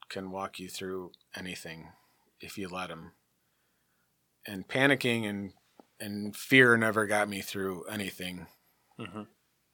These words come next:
Speaker 1: Anxiety doesn't really work for me. It just, which drives the wife nuts.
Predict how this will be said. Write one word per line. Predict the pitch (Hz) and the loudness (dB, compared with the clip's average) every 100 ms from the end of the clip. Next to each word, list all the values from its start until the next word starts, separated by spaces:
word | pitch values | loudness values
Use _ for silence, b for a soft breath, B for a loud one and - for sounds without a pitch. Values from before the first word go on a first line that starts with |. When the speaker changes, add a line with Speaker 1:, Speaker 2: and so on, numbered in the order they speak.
| _ _ _ _ _ - | _ _ _ _ _ -14
Speaker 1:
Anxiety | 110 107 117 120 113 104 | -10 0 4 4 4 0
doesn't | 101 98 | -6 -8
really | 95 90 | -8 -8
work | 87 95 | -8 -10
for | - 80 | -10 -12
me. | 80 85 - _ - | -14 -18 -20 _ -20
It | - | -14
just, | 98 - - _ B B 151 B B B B B B - | -12 -12 -14 _ B B -14 B B B B B B -6
which | 110 - | 0 2
drives | - 156 139 | 10 10 10
the | 123 | 8
wife | 127 123 104 | 6 6 2
nuts. | 110 90 - - | -4 -2 -4 -4